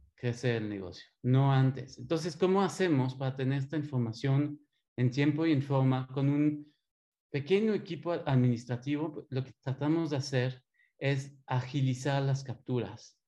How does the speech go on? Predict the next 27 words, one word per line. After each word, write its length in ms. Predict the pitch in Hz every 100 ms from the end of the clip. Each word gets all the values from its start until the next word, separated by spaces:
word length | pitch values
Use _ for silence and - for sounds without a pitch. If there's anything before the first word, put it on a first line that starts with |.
| _
a 40 | -
través 340 | 131 139 175
del 160 | 185 165
sistema 500 | 131 131 147 151 147 151
comercial. 600 | 139 117 - 120 104 - _ _ _ _ _ _ _ _ _
Tenemos 440 | 139 143 156 151
un 100 | 160
sistema 500 | 147 127 - 135 139
de 60 | 131
tesorería 680 | 127 - 123 117 117 127 113
aquí. 460 | 131 117 113 127 _ _ _ _ _ _ _ _
Y 120 | - 147
lo 180 | 156
primero 720 | 156 160 156 175 196 202 202 _
que 100 | 135
debemos 440 | 123 131 147 151
de 180 | 143 143
cuidar 360 | 135 127 127 139
es, 100 | 135 -
es 200 | 135 -
tener 280 | 151 147
los 180 | 156 147
estados 520 | 135 - 139 143 147 143
de 100 | 127
cuenta 560 | - 135 127 127 165 - _ _ _ _ _ _ _ _ _ _ _ -
al 180 | 131 120
día. 300 | 117 82